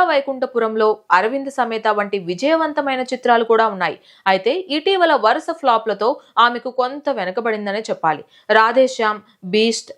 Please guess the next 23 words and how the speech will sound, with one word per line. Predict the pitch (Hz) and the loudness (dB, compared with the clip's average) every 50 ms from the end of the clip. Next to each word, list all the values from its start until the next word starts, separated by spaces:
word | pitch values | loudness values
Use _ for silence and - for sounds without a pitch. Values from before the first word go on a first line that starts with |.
| - - 190 | 2 4 4
ఆచార్య | 214 240 240 294 285 269 254 247 226 | 4 4 4 4 2 2 2 2 0
వంటి | 214 208 214 202 208 | 0 -2 -2 -6 -8
సినిమాలు | 196 - 226 220 247 269 262 247 233 220 214 - - 196 | -8 -8 -10 -6 -4 -2 0 2 4 2 2 4 4 4
ఆశించినంత | 220 262 277 - 320 294 262 269 233 214 202 202 196 202 | 4 2 0 -4 -12 -14 -12 -10 -8 -8 -10 -8 -10 -10
ఫలితాలు | 196 - 196 196 220 220 277 254 240 220 214 208 202 | -6 -4 -4 -4 -2 0 0 0 0 0 -2 0 0
అందించలేకపోయాయి. | 131 180 208 240 269 262 247 254 - 208 180 175 - 175 - 165 151 147 143 139 135 - _ _ - - _ - | 0 0 -2 -4 -8 -8 -8 -6 -2 -2 -4 -4 -4 -8 -8 -6 -4 -2 -2 -4 -4 -6 _ _ -20 -12 _ 0
అయినప్పటికీ | 175 185 202 220 214 226 214 220 220 277 330 370 _ _ _ _ - | 0 2 2 0 0 0 -2 -2 -4 -8 -10 -12 _ _ _ _ -2
పూజ | - 226 240 214 247 247 | 2 2 4 6 4 4
తన | 233 233 226 220 233 | 4 2 0 -2 -2
హుందాతనంతో | 233 226 240 240 262 302 349 330 330 294 277 262 254 233 247 247 240 | -4 -6 -6 -6 0 0 0 2 2 0 -2 -2 -4 0 2 2 2
ఇండస్ట్రీలో | 240 214 220 233 233 - - 240 214 208 | 2 0 -2 -2 -4 -2 -4 -2 0 0
కొనసాగుతుంది. | 208 - 151 185 170 - 170 160 156 156 - 156 151 147 - _ - - - _ | 0 0 -2 -4 -2 -2 -2 -2 -2 -2 -6 -8 -8 -8 -10 _ -14 -20 -8 _
ప్రస్తుతం | - 208 202 202 - - 269 262 262 | 4 4 4 4 2 0 0 0 0
పూజ | 262 277 277 311 311 - 302 285 | -2 -2 -2 0 2 2 2 2
హెగ్డే | 269 285 240 202 196 226 233 | 2 0 -2 0 2 2 2
కోలీవుడ్‌లో | 226 233 233 226 226 247 277 269 247 208 202 226 226 214 | 4 2 0 0 0 0 -2 -2 -2 -2 -2 0 0 2
రెండు | 208 220 254 277 330 | 0 0 -2 -2 -4
సినిమాలకు | 320 294 262 247 233 220 214 208 208 214 | -4 -4 -4 0 0 0 0 2 0 -2
సైన్ | 214 - 180 175 202 233 | 0 2 0 0 0 -4
చేసిందని | 233 233 214 208 - 214 202 190 208 262 | -2 -4 -4 -4 -4 -8 -6 -4 -4 -6
సమాచారం | 262 - 175 160 175 185 202 233 233 226 226 220 | -4 -6 -6 -2 -2 -2 0 2 0 0 0 0
కూడా | 208 220 214 214 | 2 2 2 2
ఉంది. | 208 202 202 190 | 2 0 -4 -6